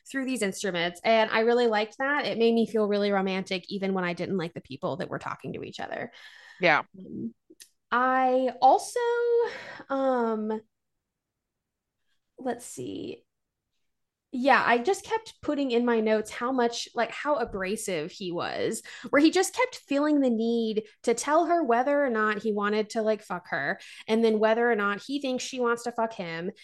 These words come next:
Speaker 1: and whether or not he thinks she has a problem. And it was like every time they had a conversation at some point, I would just be like, "What is your problem? Like, do you want us to argue right now? Are you trying to fight with me?"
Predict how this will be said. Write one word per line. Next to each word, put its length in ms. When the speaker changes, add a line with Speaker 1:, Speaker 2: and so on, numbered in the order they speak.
Speaker 1:
and 80
whether 220
or 20
not 220
he 140
thinks 180
she 160
has 160
a 60
problem. 500
And 100
it 60
was 140
like 160
every 300
time 260
they 80
had 140
a 40
conversation 680
at 80
some 240
point, 380
I 80
would 100
just 180
be 100
like, 200
"What 200
is 120
your 100
problem? 400
Like, 140
do 100
you 140
want 240
us 140
to 60
argue 320
right 160
now? 100
Are 80
you 80
trying 180
to 40
fight 160
with 140
me?" 300